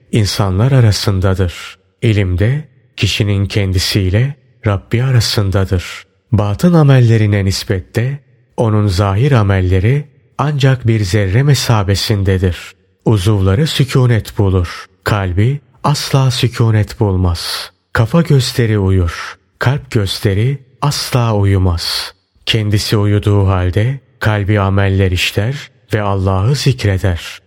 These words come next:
Anlatılır ki bir defasında büyüklerden biri elinde bir tesbih ile Allah'ı zikretmekteydi. Bir ara uyudu kaldı.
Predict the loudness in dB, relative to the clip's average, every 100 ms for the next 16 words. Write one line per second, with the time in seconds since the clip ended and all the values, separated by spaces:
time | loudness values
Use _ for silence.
0 | _ _ _ _ -4 0 0 0 -2 -2
1 | -2 -2 -2 -4 -12 _ -2 0 2 0
2 | -2 -4 -4 -2 0 0 0 -4 _ -2
3 | 0 0 0 0 0 0 -2 -2 0 0
4 | 0 -2 -8 _ -2 0 2 2 4 2
5 | 2 0 -2 -4 -4 0 0 0 -4 _
6 | _ -4 0 0 0 0 0 -2 0 -2
7 | 0 -2 -2 -2 -2 -2 -2 -4 -8 _
8 | _ 0 2 4 4 4 4 2 0 0
9 | 0 0 -2 -4 -4